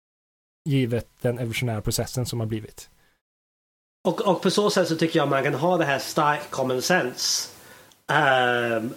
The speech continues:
Speaker 2: men det här stark common sense förändras i tid. Och på det, på sa-, på samma sätt,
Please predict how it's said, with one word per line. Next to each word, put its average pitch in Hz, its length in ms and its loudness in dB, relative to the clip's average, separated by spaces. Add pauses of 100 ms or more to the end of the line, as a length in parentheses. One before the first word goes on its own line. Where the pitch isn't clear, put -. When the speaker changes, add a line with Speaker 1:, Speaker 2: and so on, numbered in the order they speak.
Speaker 2:
men 147 460 2
det - 100 -2
här 147 160 2
stark 147 360 0
common 131 260 0
sense 165 320 2
förändras 139 480 0
i 147 60 -2
tid. 113 360 -2 (1300)
Och 170 240 4
på 170 80 2
det, 165 280 6
på 165 60 2
sa-, 180 240 2
på 175 80 4
samma 170 260 6
sätt, 196 320 0